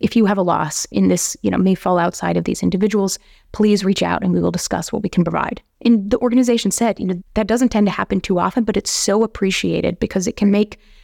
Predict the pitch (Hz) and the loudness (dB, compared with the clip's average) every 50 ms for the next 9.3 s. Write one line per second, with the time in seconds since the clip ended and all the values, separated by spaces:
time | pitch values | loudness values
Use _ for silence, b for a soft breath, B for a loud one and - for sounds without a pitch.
0 | b b b 214 202 196 185 185 - - - - 208 202 202 190 190 185 180 - | b b b 0 2 2 2 0 0 -4 -4 0 2 4 4 4 4 2 0 -2
1 | - 180 185 190 185 165 - - - 208 185 - 185 - - - 190 185 - - | -4 0 0 2 2 0 -2 -4 -4 -4 -2 -2 -2 -4 -2 -2 -4 -2 -2 -2
2 | - 208 180 180 - - 180 - 180 - - 196 175 170 - - 185 175 170 165 | -2 -2 -2 -2 -2 -2 -4 -4 -4 -4 -4 -4 -4 -4 -4 -2 -2 0 0 0
3 | 165 165 160 - - - - 185 170 170 175 175 185 - 208 180 - - 208 - | 0 -2 -2 -4 -6 -6 -4 -2 0 0 0 0 -2 -2 -4 -4 -4 -4 -2 -2
4 | - 214 220 208 _ b b b b b b b b b - 202 - 226 208 185 | -2 -2 -4 -6 _ b b b b b b b b b -6 -2 0 0 0 2
5 | 214 202 196 196 202 208 220 220 214 - 190 170 - - 208 180 190 175 175 208 | 2 2 4 4 4 4 4 2 0 0 -4 -4 -2 -2 0 0 0 2 2 2
6 | 196 202 196 - - 180 185 175 - - - 208 175 175 202 - - - 247 - | 2 2 0 0 0 -2 0 0 0 -2 -4 -4 -4 -2 -2 -2 -2 -2 -4 -2
7 | 202 185 202 196 175 - - 196 175 - - - - - 180 - - - 190 180 | -2 -4 -2 -2 -4 -2 -2 -2 -2 -2 -4 -4 -2 -2 -2 -2 0 0 0 0
8 | 185 175 - - 175 170 180 190 - - 185 180 180 - - - - - - 190 | 0 -2 -2 0 0 2 2 2 0 0 -2 -2 -2 -2 -4 -6 -4 -4 -4 -4
9 | - - - - - 202 | -2 -2 -4 -4 -6 -10